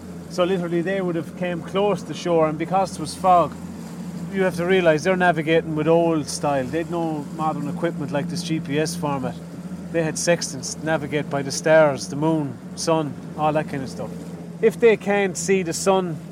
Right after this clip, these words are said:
moon, stars, they can't get a bearing. Then for a while they must sail along, and they're practically lost until Mother Nature gives them a navigational aid. That re-, if they still sail, or if they're caught in a wind, they can literally be blown on the rocks.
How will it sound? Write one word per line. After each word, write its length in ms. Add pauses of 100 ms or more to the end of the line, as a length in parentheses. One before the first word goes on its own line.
(180)
moon, 380
stars, 680 (360)
they 160
can't 280
get 180
a 40
bearing. 420 (380)
Then 180
for 160
a 80
while 300
they 160
must 240
sail 220
along, 320
and 100
they're 60
practically 500
lost 500
until 540 (460)
Mother 260
Nature 320
gives 300
them 120
a 40
navigational 760
aid. 220 (1400)
That 220
re-, 180
if 140
they 180
still 300
sail, 560
or 160
if 140
they're 100
caught 240
in 100
a 60
wind, 360 (120)
they 160
can 240
literally 260
be 120
blown 360
on 200
the 80
rocks. 440